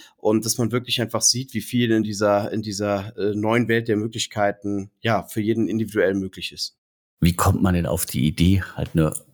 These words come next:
Speaker 2: Universität, eine Hochschule zu gründen, wenn man doch in der Start-up-Szene, du warst vorher jahrelang aktiv, hast mehrere Unternehmen gegründet und hast dir dann quasi den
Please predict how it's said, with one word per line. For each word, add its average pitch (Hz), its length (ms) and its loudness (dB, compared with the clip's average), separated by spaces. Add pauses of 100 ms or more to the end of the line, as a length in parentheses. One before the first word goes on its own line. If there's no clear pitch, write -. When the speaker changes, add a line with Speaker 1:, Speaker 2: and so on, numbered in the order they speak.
(100)
Speaker 2:
Universität, 90 800 2
eine 90 140 0
Hochschule 87 720 2
zu 80 200 2
gründen, 85 480 2
wenn 80 140 2
man 85 100 4
doch 85 140 2
in 76 100 -2
der 80 120 2
Start-up-Szene, 85 800 0
du 85 160 -4
warst 87 200 2
vorher 87 340 2
jahrelang 85 440 -2
aktiv, - 560 0
hast - 180 -2
mehrere 90 320 0
Unternehmen 98 460 2
gegründet 98 640 2
und 87 180 0
hast 95 180 -2
dir 92 100 4
dann 85 180 2
quasi 87 400 0
den 87 360 2